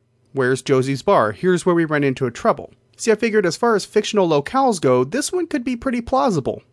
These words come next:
Mackenzie or Miller probably based it on a potentially real watering hole in New York. So I began going through the issues to see what we have to go by to locate this place.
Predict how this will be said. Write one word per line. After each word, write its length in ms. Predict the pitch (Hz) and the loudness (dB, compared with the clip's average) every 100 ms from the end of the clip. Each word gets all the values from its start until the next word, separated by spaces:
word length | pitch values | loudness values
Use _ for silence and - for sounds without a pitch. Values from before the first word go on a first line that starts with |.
| _ _ _ _ | _ _ _ _
Mackenzie 580 | 143 139 220 202 185 190 | -8 -2 0 0 -2 0
or 80 | 135 | 0
Miller 380 | 165 233 165 147 | 2 2 2 0
probably 520 | - 247 302 262 226 | 0 0 0 -4 -4
based 340 | 175 175 - | -2 -2 0
it 80 | 185 | 0
on 140 | 156 | 2
a 140 | 123 117 | 0 -2
potentially 640 | - - 156 214 208 170 | -4 -4 -2 -2 0 0
real 260 | 135 175 147 | 0 0 2
watering 460 | 151 190 139 120 | 2 2 0 -2
hole 240 | 131 131 131 | -2 -2 -2
in 100 | 139 | -2
New 100 | 139 | -2
York. 420 | 175 196 95 - _ | 0 0 0 -8 _
So 220 | - - | -6 0
I 100 | 135 | 2
began 420 | 135 135 139 139 131 | 2 0 2 2 2
going 240 | 127 127 | 0 0
through 140 | 147 | -4
the 140 | 139 120 | -4 -4
issues 540 | 131 139 165 269 - _ | -2 -2 -4 -6 -12 _
to 80 | - | -8
see 180 | 160 196 | -4 0
what 180 | 180 180 | 0 0
we 120 | 185 | 0
have 180 | 170 156 | 0 -2
to 60 | |
go 260 | 151 165 151 | -2 0 2
by 220 | 123 107 | 2 0
to 100 | 113 | 0
locate 420 | 131 143 - 123 | 0 0 -2 -6
this 160 | 101 95 | -6 -8
place. 460 | - 117 - - | -8 -8 -10 -18